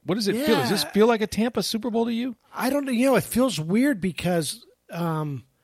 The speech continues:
Speaker 2: I wonder how it would feel if we, if it wasn't in Tampa this year and the Bucs weren't in it. You know, would we,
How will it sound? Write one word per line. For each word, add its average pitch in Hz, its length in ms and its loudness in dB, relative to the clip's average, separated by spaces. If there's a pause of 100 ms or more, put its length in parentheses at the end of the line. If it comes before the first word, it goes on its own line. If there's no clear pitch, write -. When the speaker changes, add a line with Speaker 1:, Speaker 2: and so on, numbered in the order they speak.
(300)
Speaker 2:
I 190 80 4
wonder 349 320 4
how 311 80 8
it 285 60 2
would 208 160 2
feel 220 260 6
if - 160 0
we, 175 460 2 (300)
if 185 200 0
it 175 80 4
wasn't 165 320 4
in 143 80 0
Tampa 143 380 -4
this 127 240 -6
year 139 240 -2 (260)
and 147 140 -2
the 135 40 -4
Bucs 160 300 2
weren't 139 220 -2
in 131 100 -4
it. 110 240 -16 (380)
You 160 80 -2
know, 160 100 4
would 156 220 2
we, 160 280 0